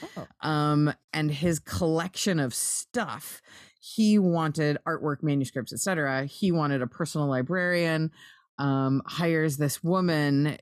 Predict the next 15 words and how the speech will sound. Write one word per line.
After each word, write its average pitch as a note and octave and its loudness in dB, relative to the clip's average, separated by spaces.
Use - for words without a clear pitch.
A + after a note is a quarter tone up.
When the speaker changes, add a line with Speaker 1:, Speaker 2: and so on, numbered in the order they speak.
Speaker 2:
She G3 0
is, D#3 2
um, D3 0
half - -8
black, D#3+ -4
half F#3 -8
white, D#3+ -2
and D#3 2
is D#3 2
masquerading C#3 0
as, B2 -2
I C3 -4
think, B2 -4
maybe A#2+ -2
Italian. A2+ -6